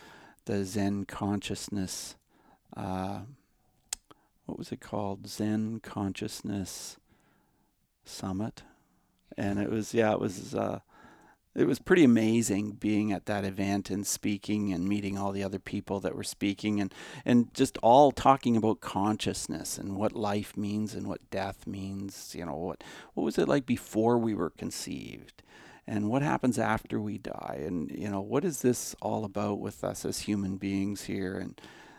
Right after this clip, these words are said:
and living on this planet? It is pretty fascinating. So I totally loved being at that event. And,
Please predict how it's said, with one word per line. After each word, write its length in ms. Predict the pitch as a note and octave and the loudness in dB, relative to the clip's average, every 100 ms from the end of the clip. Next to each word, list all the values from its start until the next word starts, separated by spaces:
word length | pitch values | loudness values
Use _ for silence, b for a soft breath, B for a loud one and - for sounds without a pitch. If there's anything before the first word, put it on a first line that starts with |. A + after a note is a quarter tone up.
| B | B
and 380 | - G2 G2 F#2 | -6 -4 -2 -2
living 360 | A#2 A2 G#2 G#2 | 0 0 2 2
on 140 | G2+ | 0
this 200 | G2+ G2 | -2 -4
planet? 640 | - - G#2 G2+ G2+ G2 G2 | -8 -2 0 2 2 0 -2
It 120 | - | -4
is 240 | - A#2+ - _ - | -4 -6 -10 _ -16
pretty 240 | - C#3+ A#2 | 0 2 2
fascinating. 960 | - F#2 F2 F2 - G2+ F#2+ F#2 F#2+ | 0 -2 -2 -4 -4 -4 -2 -2 -4
So 320 | - - G#2 B B B B | -2 0 0 B B B B
I 280 | - G#2 - _ - | 0 0 0 _ -6
totally 640 | - C#3 D3 D#3 B2 A2 | 4 6 8 6 4 2
loved 520 | G#2 G#2 G#2+ G2+ - | 2 2 2 2 -4
being 300 | - G2 G2 G2+ | -4 -2 0 -2
at 160 | - | -4
that 200 | G#2 G2 | -4 -4
event. 520 | G2 F#2+ G2 G#2 - - | -4 -4 -2 -2 -6 -8
And, 420 | G#2 G2+ G2+ | -4 -4 -4